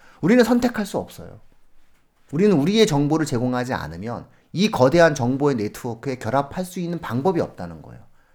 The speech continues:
구글은 "오지 마라고" 얘기하면 그만이에요. 왜냐면 "오지 마." 그 네가 이걸 동-, 그러니까 우리가 흔히 이제 이게 인터넷 가입할 때 동의 안 하-, 동의 수신 눌러야 되잖아요. 동의 수신 안 누르면은 카페 가입 안 시키잖아요.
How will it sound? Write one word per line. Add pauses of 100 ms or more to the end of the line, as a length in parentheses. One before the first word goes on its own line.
(600)
구글은 (460)
"오지
마라고"
얘기하면
그만이에요. (1400)
왜냐면
"오지
마." (480)
그
네가
이걸
동-,
그러니까
우리가
흔히
이제
이게
인터넷
가입할
때 (320)
동의
안
하-,
동의
수신
눌러야
되잖아요.
동의
수신
안
누르면은 (160)
카페
가입
안
시키잖아요.